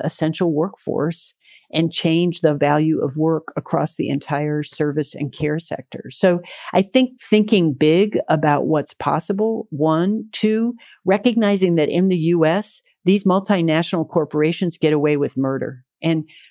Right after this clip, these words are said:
murder is no longer an expression. That's an actual reality that's happening in the course of this pandemic. And they need to be held to account in our nation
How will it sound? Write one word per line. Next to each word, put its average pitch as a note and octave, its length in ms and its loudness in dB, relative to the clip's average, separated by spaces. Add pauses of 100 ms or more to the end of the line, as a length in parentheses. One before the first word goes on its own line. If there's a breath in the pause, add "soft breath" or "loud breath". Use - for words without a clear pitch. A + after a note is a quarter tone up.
murder G#3 340 4
is E3+ 140 0
no E3+ 160 4
longer D#3+ 400 2
an C#3+ 80 2
expression. F#3+ 720 -2
That's F3+ 240 0
an E3 120 0
actual D3+ 420 -2
reality C3+ 540 0
that's C#3 200 -6
happening C#3+ 540 -4
in C#3+ 160 0
the C3+ 80 -2
course - 340 -4
of - 80 -6
this - 180 -6
pandemic. C#3 760 -4 (400 loud breath)
And E3+ 300 0 (180)
they G#3 520 4
need F3+ 340 2
to F3+ 80 4
be C#3+ 180 0
held E3 360 0
to F3+ 160 0
account E3 520 -2 (100)
in E3 200 2
our D#3+ 260 0
nation G#3 640 -2